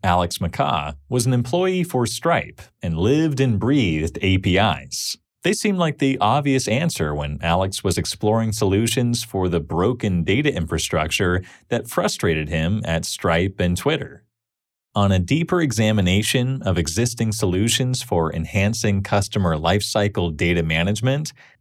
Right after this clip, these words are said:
they found a sleeping market waiting for disruption. Alex pounced at the opportunity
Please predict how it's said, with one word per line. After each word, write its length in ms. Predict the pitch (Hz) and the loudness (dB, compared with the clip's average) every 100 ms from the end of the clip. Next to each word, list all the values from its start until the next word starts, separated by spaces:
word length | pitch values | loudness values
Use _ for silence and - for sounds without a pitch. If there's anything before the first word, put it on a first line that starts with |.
| - | -2
they 100 | 127 | 0
found 360 | 135 143 139 | 2 0 0
a 100 | 120 | -2
sleeping 640 | 117 - 104 113 175 196 151 | -2 -4 -2 0 0 0 2
market 560 | 98 110 127 151 156 - | 2 2 2 0 0 -2
waiting 520 | 90 107 147 95 82 | 0 2 4 2 0
for 160 | 98 92 | 0 2
disruption. 720 | 85 110 110 123 80 69 - _ _ _ _ | 2 2 2 2 -4 -6 -16 _ _ _ _
Alex 560 | 113 131 98 80 - - - | 2 4 4 0 -4 -8 -6
pounced 500 | - 131 98 - - | 0 2 0 -2 -2
at 100 | 87 | 0
the 120 | 90 | 2
opportunity 800 | 85 85 - 123 117 82 69 | 2 2 -2 0 2 0 -6